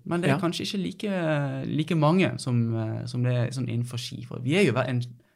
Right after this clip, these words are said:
Speaker 1: vi er jo verdens største skinasjon,
Speaker 2: Det er vi.
Speaker 1: men vi er langt fra verdens største løpenasjon.
Speaker 2: Men vi kunne vært, altså sånn på
Speaker 1: Ja.
Speaker 2: europanivå.
Speaker 1: Så
Speaker 2: Du ser de som virkelig satser da.
Speaker 1: Ja.
Speaker 2: Du ser de Ingebrigtsen-brødrene,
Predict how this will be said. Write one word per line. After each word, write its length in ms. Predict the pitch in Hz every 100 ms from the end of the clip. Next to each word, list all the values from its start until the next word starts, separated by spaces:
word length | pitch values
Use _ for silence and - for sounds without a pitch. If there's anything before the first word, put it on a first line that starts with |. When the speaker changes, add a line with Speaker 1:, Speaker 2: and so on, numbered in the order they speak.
| _
Speaker 1:
vi 60 | 139
er 80 | 170
jo 60 |
verdens 240 | 127 147 123
største 180 | 117 -
skinasjon, 540 | 123 135 120 120 147 165 -
Speaker 2:
Det 60 | 175
er 140 | 147 107
vi. 80 | 117
Speaker 1:
men 120 | 127
vi 80 | 139
er 40 |
langt 200 | 147 156
fra 160 | 120 120
verdens 220 | 147 147 131
største 180 | 123 131
løpenasjon. 520 | 135 139 151 107 -
Speaker 2:
Men 100 | 143
vi 60 | 139
kunne 480 | - 190 117 104 120
vært, 300 | 120 120 - 135
altså 200 | 120 123
sånn 220 | 117 104 - -
på 100 | 131
Speaker 1:
Ja. 80 | 117
Speaker 2:
europanivå. 640 | 117 101 - 98 98 101
Speaker 1:
Så 160 | 143 135
Speaker 2:
Du 80 | 135
ser 300 | 131 127 120
de 160 | 117
som 160 | 101 113
virkelig 260 | 117 98 101
satser 300 | 120 - 123
da. 340 | 131 120 123
Speaker 1:
Ja. 120 | 117
Speaker 2:
Du 100 | 123
ser 240 | 120 131 113
de 80 | 110
Ingebrigtsen-brødrene, 960 | 110 98 95 107 101 95 95 92 95